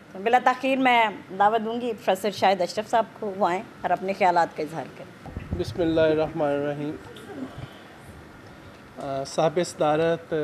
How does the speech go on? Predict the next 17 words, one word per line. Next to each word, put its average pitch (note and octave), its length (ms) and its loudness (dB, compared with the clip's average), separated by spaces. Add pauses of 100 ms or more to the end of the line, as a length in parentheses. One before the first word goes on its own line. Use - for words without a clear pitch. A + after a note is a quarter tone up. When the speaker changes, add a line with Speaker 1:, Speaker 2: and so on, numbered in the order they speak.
(140)
Speaker 2:
मेहमानान D3 640 -2
ग्रामी C#3+ 460 -4
और C#3+ 140 -6
सामीन C3+ 540 -4
कराम, C3+ 280 -10 (2250)
आसिफ F3 340 0
इमरान E3 380 2
साहब E3 320 2 (100)
का D3 460 2
मुझे C#3+ 420 -2
मजमूआ D3 440 -4
मिला C#3 380 0
और C#3+ 260 -2
मैंने C3+ 260 -4
इसका C#3 280 -6
मुतालिया C3 520 -6
किया। - 260 -8